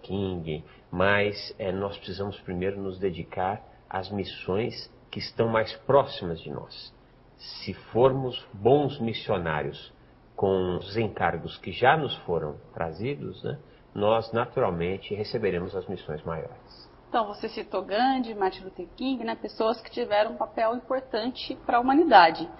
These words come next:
Speaker 2: Foi uma escolha deles, ainda no plano espiritual, passar por essas missões?
Speaker 1: É mais do que escolha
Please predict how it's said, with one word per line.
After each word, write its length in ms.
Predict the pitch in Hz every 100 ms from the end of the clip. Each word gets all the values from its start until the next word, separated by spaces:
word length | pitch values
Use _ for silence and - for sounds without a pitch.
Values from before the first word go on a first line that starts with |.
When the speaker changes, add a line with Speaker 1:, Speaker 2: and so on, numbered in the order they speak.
| - - - - -
Speaker 2:
Foi 160 | 480
uma 120 | 466 277
escolha 400 | - 254 220 185
deles, 400 | 220 226 214 208
ainda 440 | 202 247 381 269
no 120 | 214
plano 260 | - 214 202
espiritual, 680 | - 180 - - 226 185 185
passar 340 | 196 - 220
por 120 | 214 202
essas 200 | - 190
missões? 460 | 185 - 214 - - - - - - - - - - - - - - - -
Speaker 1:
É 120 | 160
mais 460 | 160 160 175 180 143
do 100 | 147
que 200 | - 139
escolha 920 | - - - - 110 101 87 82 82